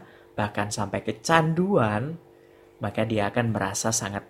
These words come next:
menderita kalau nggak mengonsumsinya. Lah, emang kamu pernah nyoba? Kok tahu bakal kecanduan? Nah, gini nih,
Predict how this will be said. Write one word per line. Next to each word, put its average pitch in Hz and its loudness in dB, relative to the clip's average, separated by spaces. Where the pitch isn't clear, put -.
menderita 160 2
kalau 107 0
nggak 113 -6
mengonsumsinya. 95 -6
Lah, 117 6
emang 143 4
kamu 180 2
pernah 113 4
nyoba? 101 4
Kok - 8
tahu 117 8
bakal 110 2
kecanduan? 104 0
Nah, 123 6
gini 170 2
nih, 170 4